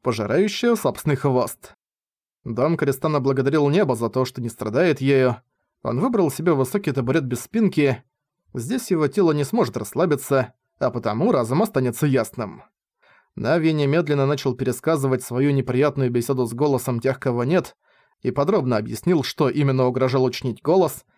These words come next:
если бойкот будет продолжаться. «Инквизитор! Можете себе представить? Этот неверный осмелился угрожать матери церкви!» Ох, каждый раз, когда мать церковь оказывалась в опасности,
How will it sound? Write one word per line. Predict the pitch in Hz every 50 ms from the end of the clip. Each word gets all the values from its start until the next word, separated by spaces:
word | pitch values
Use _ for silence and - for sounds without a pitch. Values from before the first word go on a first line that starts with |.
| _ _
если | - 139 135 - 143
бойкот | 127 127 120 113 - - 165 208 220
будет | 160 131 123 - -
продолжаться. | - 151 151 139 131 123 120 135 - - - - 107 - - _ _ _ _ _ _ _ _ _ _ _ _ _ -
«Инквизитор! | 117 123 131 131 156 196 233 226 196 285 294 - 139 127 113 110 - - - - - - 160
Можете | 131 151 214 311 349 - 392
себе | - 320 262 -
представить? | 180 - - - - 175 143 123 101 - - - - _ _ -
Этот | 175 165 - 151 - 170
неверный | 175 156 139 151 180 208 233 208
осмелился | 147 - 135 151 180 214 202 180 - 208
угрожать | 196 151 165 160 131 170 175 190
матери | 208 226 - 247 - 285
церкви!» | - 370 370 233 175 - 185 - 196 - - - - _ _ _ _ _ _ _ _ _ _ _ _ -
Ох, | 131 131 131 120 117 - -
каждый | - - 285 247 190 165 185 190
раз, | 220 196 196
когда | - 165 143 131 151 143
мать | 135 160 170 160 -
церковь | - - 175 180 - - 139 - 143
оказывалась | 131 - 147 147 127 139 135 135 131 120 - -
в |
опасности, | 104 - 165 214 208 - 185 165 - - - 156 156 135 -